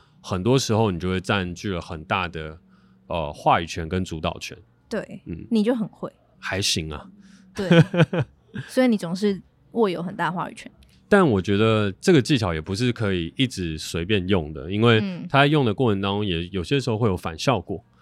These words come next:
Speaker 1: 这反效果的事情是别人就会觉得你这人怎么
Speaker 2: 会觉得你很自负。
Speaker 1: 对啊，你这人怎么那么，
Speaker 2: 嗯。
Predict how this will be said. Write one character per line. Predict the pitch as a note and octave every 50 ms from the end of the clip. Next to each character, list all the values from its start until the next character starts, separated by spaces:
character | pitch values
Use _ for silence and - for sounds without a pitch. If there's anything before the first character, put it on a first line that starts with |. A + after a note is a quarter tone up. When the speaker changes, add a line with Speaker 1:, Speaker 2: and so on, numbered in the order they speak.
| _ _ _ _ _
Speaker 1:
这 | - E3 C#3
反 | - A#2 G2
效 | G#2 C#3+ C#3
果 | G#2+ G2+ F#2
的 | F2
事 | - A#2
情 | G#2 F#2 F#2
是 | G#2+ G#2
别 | F#2 G2 F#2
人 | F#2 F#2+
就 | G2 G#2
会 | G#2 G2
觉 | F#2+ F#2 E2+
得 | E2+
你 | E2+
这 | D4+
人 | D4 C#4+
怎 | - C3+
么 | A#2
Speaker 2:
会 | -
觉 | C#4 C4
得 | B3
你 | A#3
很 | G3 G3
自 | D#3+ C4 A#3+
负。 | G#3 - A#3+ G3+ D#3+ - - _ _
Speaker 1:
对 | G#2 F#2
啊， | F2+ E2+ D#2+ D#2+ E2
你 | F2 F2+
这 | - C#3
人 | B2 A2+
怎 | - -
么 | - -
那 | - G2+
么， | F#2+ F2+
Speaker 2:
嗯。 | E2+